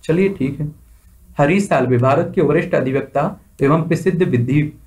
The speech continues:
वेता, इंग्लैंड और वेल्स की अदालतों के लिए ब्रिटेन की महामारी के, महारानी के अधिवक्ता नियुक्त किए गए हैं। हरीश साल्वे, ये सोलह जनवरी दो हज़ार बीस की बात है।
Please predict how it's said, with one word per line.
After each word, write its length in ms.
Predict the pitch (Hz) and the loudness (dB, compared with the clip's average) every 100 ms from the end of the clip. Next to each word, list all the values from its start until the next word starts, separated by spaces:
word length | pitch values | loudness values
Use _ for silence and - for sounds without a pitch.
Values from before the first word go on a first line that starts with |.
| _ 123 | _ -2
वेता, 460 | 120 120 120 - - _ 143 | 0 0 -2 -6 -18 _ -4
इंग्लैंड 360 | 139 156 185 | 0 0 2
और 140 | 185 170 | 2 2
वेल्स 240 | 156 156 | 0 0
की 120 | - | 0
अदालतों 420 | 151 127 123 127 156 | 0 2 0 0 0
के 80 | |
लिए 140 | 160 160 | 0 0
ब्रिटेन 320 | 123 123 147 | 0 0 -2
की 100 | 151 | -2
महामारी 360 | 147 143 143 143 | -4 -2 -4 -4
के, 200 | 180 185 - - - - _ - | -6 -8 -10 -20 -20 -20 _ -6
महारानी 680 | 139 131 135 135 131 123 127 | -2 0 0 2 2 0 0
के 220 | 120 107 - - | -2 -6 -6 -4
अधिवक्ता 520 | 127 135 147 143 156 | 0 0 0 -2 -2
नियुक्त 260 | 131 127 - | -2 -4 -4
किए 120 | 113 | -4
गए 100 | 107 | -4
हैं। 140 | 107 - - | -10 -16 -4
हरीश 280 | 117 120 - | -2 0 -2
साल्वे, 320 | 104 104 - - - - - - | -2 -4 -8 -16 -20 -20 -20 -4
ये 240 | 123 120 120 | 0 2 2
सोलह 340 | 123 127 156 | 0 2 0
जनवरी 360 | 147 139 143 156 | 0 -2 -2 0
दो 120 | 131 | 0
हज़ार 200 | 127 131 | 0 0
बीस 180 | 113 110 | -2 -4
की 100 | 113 | -4
बात 240 | 101 - | -4 -6
है। 100 | 117 | -14